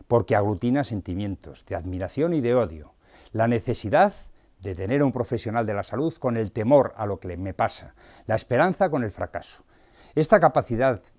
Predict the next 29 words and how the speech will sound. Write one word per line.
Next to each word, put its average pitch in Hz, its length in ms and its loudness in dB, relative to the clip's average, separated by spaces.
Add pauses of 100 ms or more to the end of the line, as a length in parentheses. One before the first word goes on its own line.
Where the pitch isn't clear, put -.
(200)
eh, 95 600 -8 (140)
que 113 100 -6
tiene 139 240 0
de 113 80 2
atraer 120 500 2
justifica - 680 -2
en 131 120 0
parte 123 400 0
que 104 100 -4
la 95 80 -4
medicina 123 600 -6
haya 135 220 -2
sido 127 280 -4
fuente 135 260 -6
de 120 60 -4
inspiración 107 720 -6 (240)
en 110 160 -4
diversas 127 400 -4
manifestaciones 107 800 -8
artísticas, 92 760 -14 (300)
como 95 200 -6
podíamos 104 440 -2
mencionar 101 560 -4 (240)
la 82 100 -8
música, 120 560 -2
la 87 80 -6
arquitectura, 101 680 -6
la 92 120 -6
escultura, 98 640 -6